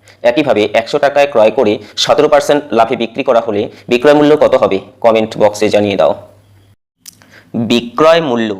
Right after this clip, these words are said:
বিক্রয় মূল্য ক্রয় মূল্যের দ্বিগুণ, বিক্রয় মূল্য ক্রয় মূল্যের দ্বিগুণ হলে শতকরা লাভ বা ক্ষতি কত? আচ্ছা, এখানে সে, আহ, কস্ট প্রাইস সিপি মানে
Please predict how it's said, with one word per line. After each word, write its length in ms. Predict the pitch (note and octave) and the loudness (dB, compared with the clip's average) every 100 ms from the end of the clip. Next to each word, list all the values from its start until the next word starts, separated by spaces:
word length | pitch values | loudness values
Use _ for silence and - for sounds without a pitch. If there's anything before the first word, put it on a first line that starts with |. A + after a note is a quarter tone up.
| F#2 | -10
বিক্রয় 500 | B2 - - D#3 E3 | -12 -8 0 0 2
মূল্য 220 | D#3+ E3+ F3 F#3 F#3 | 0 0 0 -2 -2
ক্রয় 260 | A#2+ A#2+ C#3 | 2 2 2
মূল্যের 360 | D#3 F3 F3+ | 0 0 -2
দ্বিগুণ, 260 | B2 A2 G2+ - G2+ | -2 -4 -6 -10 -6
বিক্রয় 380 | A#2 A#2+ C#3+ D3+ | -6 -2 0 2
মূল্য 220 | D3+ D#3+ F3+ F3+ | 0 0 -2 2
ক্রয় 220 | A#2 A#2+ | 2 2
মূল্যের 260 | C#3 D#3+ E3 | 0 0 0
দ্বিগুণ 240 | A#2+ G#2 G2+ | 0 0 -2
হলে 200 | B2 D#3+ | 0 0
শতকরা 440 | D3+ A#2+ B2 B2 | 0 -2 0 0
লাভ 180 | A#2 G#2 G#2 | 2 2 2
বা 80 | A2 | -2
ক্ষতি 220 | A2 D3+ | 0 0
কত? 200 | C#3 - G2 - - - | 0 -2 -6 -12 -20 -6
আচ্ছা, 260 | A2 - G2 - | -4 -2 -6 -4
এখানে 320 | D3 F3+ C#3+ A#2+ D#3+ | -2 0 0 0 -2
সে, 180 | - C3 | -4 -6
আহ, 480 | - - - A2+ G#2+ C#3 | -6 -12 -2 0 2 4
কস্ট 260 | D3 - - | 2 0 -2
প্রাইস 280 | B2 G#2+ G2+ - | 0 0 -2 -6
সিপি 340 | D3+ D3+ A#2 G#2+ | -6 -4 -4 -4
মানে 180 | A#2 | -4